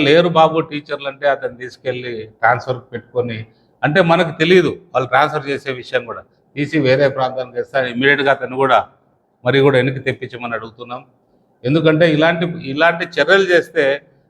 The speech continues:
అసలు చదువు మీద ఉన్న ఇంట్రెస్టే పోతుంది. ఆడ స్కూల్లో చదువు చెప్పేవాడే లేకపోతే, ఆ మొన్నటిదాకా చెప్పి ఉన్నట్టుండి వెళ్ళిపోతే ఇంక ఎవరు చదువు చెప్తారు? చెప్పరు. So అక్కడ పూర్తిగా నష్టం జరిగే,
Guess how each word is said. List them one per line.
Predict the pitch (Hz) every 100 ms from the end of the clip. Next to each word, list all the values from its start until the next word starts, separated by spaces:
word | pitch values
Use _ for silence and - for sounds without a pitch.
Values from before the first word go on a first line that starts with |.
| -
అసలు | 123 175
చదువు | 175 151 170 165
మీద | 170
ఉన్న | 165 160
ఇంట్రెస్టే | 147 165 185 - 190
పోతుంది. | 165 156 156 147
ఆడ | 135 135
స్కూల్లో | - 160 175 185
చదువు | 175 160 180
చెప్పేవాడే | 175 175 175 170 165
లేకపోతే, | 156 151 - 143 135 117 131 127 _ _ _ _ _ _ 127
ఆ | 143 143 139
మొన్నటిదాకా | 143 165 180 196 190
చెప్పి | 180 180 180
ఉన్నట్టుండి | 175 175 175 175 170
వెళ్ళిపోతే | 165 156 147 156
ఇంక | 151
ఎవరు | 147 170 170
చదువు | 165 165 156
చెప్తారు? | 151 147 143 -
చెప్పరు. | 123 127 101 _ _ _ _ - 143
So |
అక్కడ | 147 - 135 117 98 - 139
పూర్తిగా | 135 156 147
నష్టం | 127 117 - 151
జరిగే, | 147 135 135 117